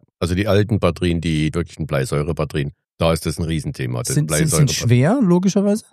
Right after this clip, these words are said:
Speaker 1: Gehen wir mal von einer achtzig Ampere-Stunden Batterie aus, die wiegt ungefähr so zwischen siebenundzwanzig und zweiunddreißig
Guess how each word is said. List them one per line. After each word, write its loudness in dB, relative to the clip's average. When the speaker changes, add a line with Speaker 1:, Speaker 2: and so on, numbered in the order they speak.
Speaker 1:
Gehen 2
wir 4
mal 2
von 2
einer 2
achtzig -4
Ampere-Stunden 0
Batterie 0
aus, -2
die -2
wiegt -4
ungefähr 0
so -4
zwischen -4
siebenundzwanzig 0
und -2
zweiunddreißig -2